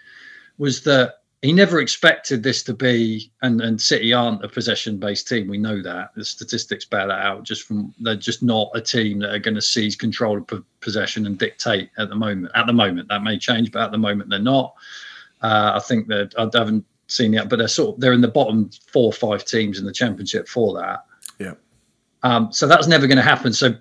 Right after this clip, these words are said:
Speaker 1: adding Zach into that, okay, maybe you, you do bring a bit of extra defensive quality, and then of course you've got Rob Atkinson to tuck into defence. But, but,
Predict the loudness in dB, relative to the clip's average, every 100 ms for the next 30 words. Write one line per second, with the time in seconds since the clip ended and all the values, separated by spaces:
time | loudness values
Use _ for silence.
0 | 4 6 6 6 8 6 4 0 0 0
1 | 0 2 2 4 4 6 6 4 6 4
2 | 4 2 -6 _ _ _ _ -4 -2 0
3 | -2 2 2 4 0 -8 _ -6 -2 0
4 | 0 0 0 -2 -4 -6 -4 -2 -2 -2
5 | 0 2 4 4 2 0 -2 -4 -4 -4
6 | -4 -4 -2 -2 -2 -4 -6 -6 -6 -8
7 | -8 -8 -8 -10 -8 -8 -8 -10 -6 -2
8 | -2